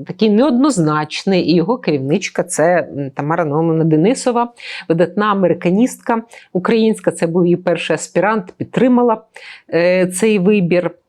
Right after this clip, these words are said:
Е, і це ходіння такими нестоптаними стежками, так би мовити, неочевидні вибори, це був такий вибір, е, цього перекладача і науковця.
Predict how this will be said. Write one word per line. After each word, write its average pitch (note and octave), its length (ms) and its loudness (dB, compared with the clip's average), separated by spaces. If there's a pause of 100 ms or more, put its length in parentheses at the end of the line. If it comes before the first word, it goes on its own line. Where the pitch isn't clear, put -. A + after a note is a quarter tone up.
(140)
Е, E3 200 2
і - 200 -2
це F4+ 540 0
ходіння A3 800 2
такими A3 600 0
нестоптаними E3+ 880 0
стежками, C#4 640 0
так G#3 240 -4
би F#3 100 0
мовити, F#3 580 0 (300)
неочевидні G3 720 2
вибори, C#4 540 2
це E4+ 300 0
був A#3+ 560 0 (120)
такий - 400 -2
вибір, E3+ 520 0 (380)
е, D#3 420 2
цього F#3 300 -2
перекладача D#3+ 880 -2
і D#3 300 0
науковця. F3 720 -2